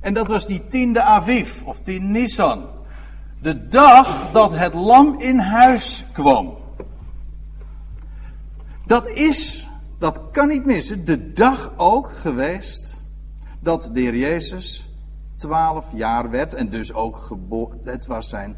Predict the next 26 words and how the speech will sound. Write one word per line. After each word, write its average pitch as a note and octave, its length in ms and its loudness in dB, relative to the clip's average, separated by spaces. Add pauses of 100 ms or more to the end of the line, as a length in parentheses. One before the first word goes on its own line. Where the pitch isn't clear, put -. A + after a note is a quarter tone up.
geboortedag. G2 920 -8 (200)
En C#3 280 -4
ik - 280 -8 (260)
kan B3+ 300 2 (680)
helemaal B3 480 2
vanuit G#3+ 300 -2
de D#3+ 60 -8
Bijbelse G3+ 460 0
symboliek F3 520 -4 (120)
ook - 240 0 (100)
geen A#3 520 -2 (160)
mooiere F#3+ 640 -2
dag C#3+ 320 -2 (300)
mij C#3+ 180 -2
voorstellen. A#2+ 540 -4 (240)
Wat G#3+ 340 4
was A3+ 360 -2 (280)
de C3 140 -4
dag - 480 0
dat - 360 0 (280)
Israël F3+ 800 -2
het B2+ 240 -6
lam G3 520 4
in G3 180 -4
huis F#3+ 520 -2
kreeg? F#3+ 640 -8